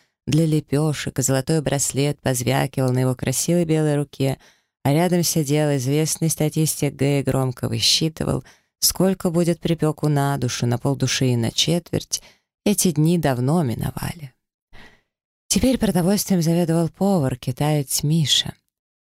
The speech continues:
Миша был чахоточный старик с лицом удивлённой старой девы. Когда не было работы, отдыхал, сидя на корточках, и курил особую трубку, пропуская дым через воду,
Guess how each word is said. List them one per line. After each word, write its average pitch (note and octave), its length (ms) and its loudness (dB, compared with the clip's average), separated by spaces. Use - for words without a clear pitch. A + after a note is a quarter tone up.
Миша F3+ 240 2
был D3 220 -2
чахоточный C3 680 -2
старик B2 440 -2
с - 100 -2
лицом C3 380 0
удивлённой B2+ 560 0
старой A#2 420 -2
девы. - 340 -10
Когда D3+ 300 2
не C3 160 0
было B2+ 220 0
работы, B2+ 340 -2
отдыхал, B2+ 540 -2
сидя D3+ 260 -2
на D3 160 0
корточках, - 680 -6
и G#3+ 80 0
курил D#3 360 2
особую B2 420 -2
трубку, - 440 -2
пропуская - 560 -2
дым B2+ 220 0
через A#2 320 -2
воду, - 340 -6